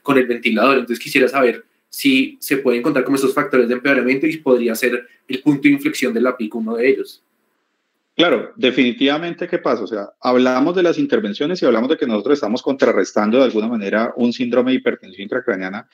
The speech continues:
Speaker 2: y toda la lesión secundaria que a veces no le estamos midiendo, ¿sí?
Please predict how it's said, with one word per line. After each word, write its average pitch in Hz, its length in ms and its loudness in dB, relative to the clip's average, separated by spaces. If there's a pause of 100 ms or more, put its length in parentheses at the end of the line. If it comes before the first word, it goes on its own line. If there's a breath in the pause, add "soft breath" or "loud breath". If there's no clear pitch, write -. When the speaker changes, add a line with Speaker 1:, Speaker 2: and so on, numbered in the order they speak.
(320)
Speaker 2:
y 175 500 4 (400)
toda 131 260 2
la 156 100 4
lesión 107 320 -2
secundaria 113 480 -2
que - 80 -4
a - 20 0
veces 110 240 -6
no 120 80 -8
le 120 80 -2
estamos 120 360 -8
midiendo, 110 440 -4 (400)
¿sí? 127 300 -4